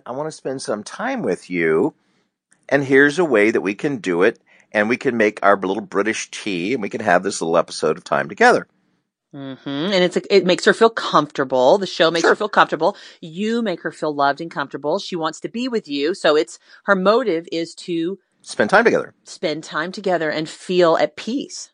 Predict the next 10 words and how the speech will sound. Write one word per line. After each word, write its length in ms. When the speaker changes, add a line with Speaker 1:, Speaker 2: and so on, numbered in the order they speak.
Speaker 1:
Right. 240
So 120
sometimes 600
when 120
a 40
person 340
says, 440
"Hey, 500
let's 360
do 440